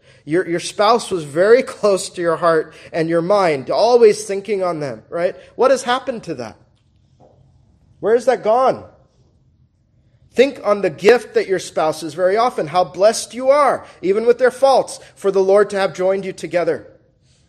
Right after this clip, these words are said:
Spend time with one another. You know, I was thinking about smartphones again. This might be a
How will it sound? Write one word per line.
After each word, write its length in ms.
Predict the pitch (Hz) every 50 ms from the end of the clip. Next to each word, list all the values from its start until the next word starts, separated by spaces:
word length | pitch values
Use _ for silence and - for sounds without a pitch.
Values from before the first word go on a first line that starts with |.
| _ _ _
Spend 380 | - - - - 240 240 -
time 260 | - 240 233 226 233
with 180 | 233 208 - -
one 160 | 196 180 160
another. 300 | 151 147 143 135 131 127
You 80 | 139 165
know, 80 | 180
I 80 | 170 175
was 160 | 170 - -
thinking 240 | - 202 190 214 190
about 220 | 165 151 147 139
smartphones 680 | - - - 180 190 196 - - - 185 160 147 131 139
again. 440 | 127 127 131 131 139 156 143 117
This 280 | - - 131 - - -
might 260 | - 139 139 135 135
be 120 | 143 135 123
a 80 | 117